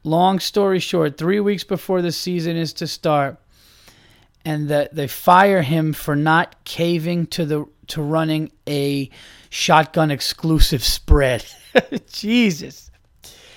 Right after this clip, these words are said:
Parents are upset 'cause they know what kind of coach he's been to these kids. So,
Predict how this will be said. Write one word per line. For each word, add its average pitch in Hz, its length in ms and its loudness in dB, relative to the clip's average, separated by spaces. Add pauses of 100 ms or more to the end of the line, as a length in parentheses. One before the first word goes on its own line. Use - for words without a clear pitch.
(460)
Parents 190 400 0
are 190 100 0
upset 170 640 0
'cause 151 220 -6
they 147 140 -2
know 156 180 0
what 170 220 0
kind 190 240 -2
of 180 160 -8
coach 175 320 -2
he's 156 220 -4
been 151 280 -4
to - 140 -10
these 147 240 -4
kids. 131 520 -6
So, 139 840 -4